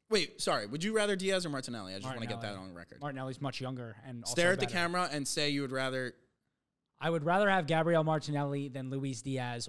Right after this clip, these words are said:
Speaker 2: one hundred times out of one hundred. There's not a single reason why I would choose Luis Diaz over Gabriel
Speaker 1: Okay,
Speaker 2: Martinelli.
Speaker 1: thank you. Now you can continue.
Speaker 2: What I think is really interesting is, well, Liverpool and Arsenal are the two best defenses in the league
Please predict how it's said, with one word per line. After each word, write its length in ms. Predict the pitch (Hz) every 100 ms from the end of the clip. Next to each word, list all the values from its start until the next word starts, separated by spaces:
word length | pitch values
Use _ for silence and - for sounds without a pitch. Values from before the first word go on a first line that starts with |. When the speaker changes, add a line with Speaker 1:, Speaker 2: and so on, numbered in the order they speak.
| -
Speaker 2:
one 260 | 120 143
hundred 280 | 143 175 160
times 300 | - 156 143
out 120 | 123
of 80 | 127
one 140 | 120 117
hundred. 360 | 147 131 135
There's 200 | 123 120
not 220 | 135 131
a 80 | 120
single 500 | 120 - 143 143 131 - 139
reason 360 | 147 151 147
why 180 | 131 127
I 120 | 123
would 140 | 117 113
choose 280 | 123 117
Luis 320 | 120 120 113 -
Diaz 320 | 120 110 107
over 160 | 104 104
Gabriel 320 | 104 101 107
Speaker 1:
Okay, 100 | 107
Speaker 2:
Martinelli. 220 | 110 107
Speaker 1:
thank 140 | 98 90
you. 40 |
Now 120 | 117
you 140 | 117 110
can 120 | 113
continue. 320 | 101 90 87 78 - - _ _ _ -
Speaker 2:
What 100 | 185
I 20 |
think 160 | 240 269
is 80 |
really 160 | 220 196
interesting 480 | 208 156 - 127 117
is, 340 | 139 131 123
well, 160 | 160 147
Liverpool 300 | 175 247 226
and 80 | 202
Arsenal 300 | 180 175 165
are 80 | 151
the 100 | 143
two 120 | - 165
best 200 | 165 -
defenses 720 | 147 147 139 135 123 117 -
in 140 | 151
the 80 | 143
league 380 | 127 131 123 123